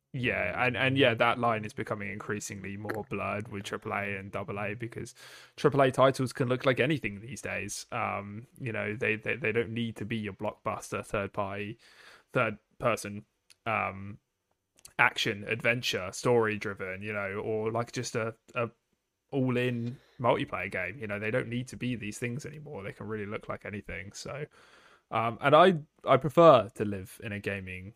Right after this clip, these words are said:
world like that. Um, you know, there's, there's, there's lots more variety out there. So, and God knows I probably need to expand my horizons. I'm just being a stubborn little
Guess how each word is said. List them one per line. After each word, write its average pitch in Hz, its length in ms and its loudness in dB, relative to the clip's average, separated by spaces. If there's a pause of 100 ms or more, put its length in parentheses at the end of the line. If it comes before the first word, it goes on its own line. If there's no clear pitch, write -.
world 98 420 -4
like 98 180 -8
that. 87 240 -8 (160)
Um, 95 440 -4 (640)
you 98 60 -10
know, 95 180 -10 (180)
there's, 101 300 -6
there's, 104 340 -6
there's 110 220 -4
lots 117 200 -2
more 117 140 -6
variety 95 500 -8
out 90 180 -10
there. 98 200 -6 (240)
So, - 200 -12
and 107 280 -6
God 160 240 8
knows 127 220 4
I 117 120 4
probably 107 300 -2
need 98 200 -8
to - 80 -8
expand 95 340 -4
my 90 100 -10
horizons. 90 520 -8
I'm 104 120 -10
just - 160 -14
being 101 180 -6
a 95 60 -12
stubborn 95 320 -8
little - 160 -18